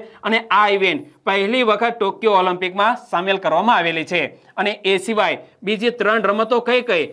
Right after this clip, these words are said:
ગઈકાલના જ કરંટ અફેરના વીડિયોમાં વાત કરી હતી, જો તમને નામ યાદ હોય તો નીચે કમેન્ટ બોક્સમાં લખજો.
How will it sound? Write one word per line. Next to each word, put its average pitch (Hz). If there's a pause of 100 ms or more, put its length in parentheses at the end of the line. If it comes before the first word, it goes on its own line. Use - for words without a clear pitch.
(200)
ગઈકાલના 196
જ -
કરંટ 233
અફેરના 226
વીડિયોમાં 220
વાત 208
કરી 196
હતી, 202 (220)
જો 208
તમને 214
નામ 196
યાદ 196
હોય 214
તો 233
નીચે 202
કમેન્ટ 202
બોક્સમાં 196
લખજો. 165